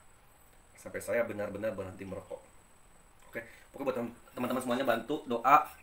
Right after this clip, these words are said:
like, subscribe, dan bagikan buat ke teman-teman semua, siapa tahu ada yang membutuhkan. Ini adalah salah satu caranya.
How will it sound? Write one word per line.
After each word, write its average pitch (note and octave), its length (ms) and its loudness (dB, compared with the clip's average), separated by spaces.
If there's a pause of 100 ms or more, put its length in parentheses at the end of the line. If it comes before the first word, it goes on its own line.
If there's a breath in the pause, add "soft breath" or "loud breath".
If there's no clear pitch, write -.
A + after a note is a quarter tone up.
like, B2 220 4
subscribe, - 320 -4
dan A2 80 -6
bagikan G2 480 -4
buat G2 160 -6 (1120 loud breath)
ke - 60 -20
teman-teman G#2 320 -10
semua, A#2 240 0
siapa - 160 -6
tahu A2+ 160 2
ada G#2+ 80 -2
yang G2+ 80 -4
membutuhkan. G2 480 -6 (560)
Ini A#2+ 160 0
adalah G#2 160 -4
salah G2 160 -4
satu G2+ 160 -6
caranya. F#2+ 320 -6